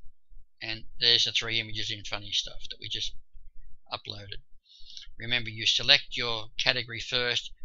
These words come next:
and then you can add images to the, the category.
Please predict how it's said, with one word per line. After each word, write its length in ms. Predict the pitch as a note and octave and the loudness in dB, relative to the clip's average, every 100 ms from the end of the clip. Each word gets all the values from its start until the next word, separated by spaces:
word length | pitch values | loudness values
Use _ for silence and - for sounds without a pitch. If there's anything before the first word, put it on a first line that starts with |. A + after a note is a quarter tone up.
| - - | -4 -2
and 100 | A#2+ | -2
then 120 | B2 | 0
you 100 | A#2 | -2
can 160 | A#2 A2+ - _ | -4 -6 -12 _
add 160 | A#2 A#2 - | 6 6 2
images 400 | A2+ A2 G#2+ - | -4 -4 -4 -4
to 140 | A2+ | -4
the, 100 | G#2 G#2+ - - - - - | -4 -8 -6 -6 -8 -10 -8
the 180 | A2+ - | -8 -4
category. 460 | A2 A1 - - | -4 -4 -10 -14